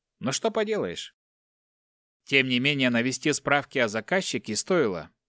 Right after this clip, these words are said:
Я придвинул ноутбук ближе, краем глаза косясь на один из мониторов, на дисплее которого светился прогресс скачивания гайдов, и ткнул курсором в нужный контакт в скайпе.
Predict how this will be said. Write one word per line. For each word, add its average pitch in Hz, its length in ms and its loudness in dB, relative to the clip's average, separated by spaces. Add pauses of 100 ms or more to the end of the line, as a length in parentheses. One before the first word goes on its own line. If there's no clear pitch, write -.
(160)
Я 147 240 2
придвинул 170 520 0
ноутбук 139 500 0
ближе, 147 540 -2 (100)
краем 131 340 2
глаза 127 300 2
косясь 127 440 -2
на 123 100 2
один 123 240 0
из 110 120 -2
мониторов, 120 600 0
на 117 100 0
дисплее 120 460 0
которого 117 440 0
светился 117 580 -2
прогресс 123 460 -2
скачивания 113 600 0
гайдов, 113 560 -2 (540)
и 202 120 6
ткнул 202 440 0
курсором 180 640 2
в 139 140 -6
нужный 151 320 -2
контакт 123 480 0
в - 40 -14
скайпе. 80 520 -4